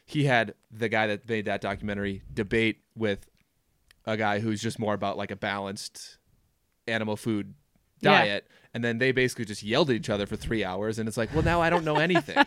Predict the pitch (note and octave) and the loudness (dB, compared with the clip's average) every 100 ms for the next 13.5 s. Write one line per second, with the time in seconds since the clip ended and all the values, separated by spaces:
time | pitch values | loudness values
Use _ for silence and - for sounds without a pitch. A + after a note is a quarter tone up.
0 | - C4 - G#4 - B3 G#3 A3 - - | 4 0 2 -4 -4 -2 2 2 0 -4
1 | - D3+ F3 - D#3 C#3 - G3 - - | 2 4 2 2 2 2 0 -10 -10 -16
2 | - - G#2 B2 F#3+ - E3+ D#3+ C#3+ E3 | -20 -18 -6 0 0 0 -2 -2 -2 -4
3 | D3 - - _ _ - - D#3+ D#3+ D3 | -6 -6 -16 _ _ -6 0 2 4 2
4 | D#3 D3 C#3 C3 D#3 A2 - - _ _ | 2 2 4 6 6 4 0 -16 _ _
5 | G#3 E3+ D#3 C#3+ D3 _ _ - F3 F3+ | -8 -2 0 0 -2 _ _ -2 2 2
6 | E3+ D#3+ F3 F#3 E3+ D3+ D3+ C#3+ C#3+ B2+ | 2 -2 2 4 4 0 -4 -2 -2 0
7 | C#3 D3+ F3+ E3+ D3 D#3 D3 C#3 D#3 E3+ | -2 -2 -2 0 0 2 0 -2 -2 -2
8 | E3+ E3+ E3 D#3+ E3 D#3+ E3+ F3+ F3+ F3+ | -2 -2 -2 0 0 0 -2 0 2 2
9 | - D#3+ E3+ D#3+ - - D3+ D#3+ F3+ G3 | 0 -2 0 -2 -4 -6 0 2 4 4
10 | F#3 F3 E3 D#3 E3+ D#3+ D3 D#3+ D3 D3 | 2 2 2 0 0 0 0 -2 -2 -2
11 | D3 C#3 C#3+ - C#3+ C#3+ E3 D#3 D3+ D3 | -2 0 -2 -2 -4 -4 -4 -4 -2 0
12 | C#3 D3+ D3+ C#3 C3+ C#3 D3 F3 C#3+ D3 | 0 -2 -2 -4 -2 -4 -4 -4 -2 -2
13 | D#3 C#3 B2 C3+ F#3 | -4 -2 -2 -2 -4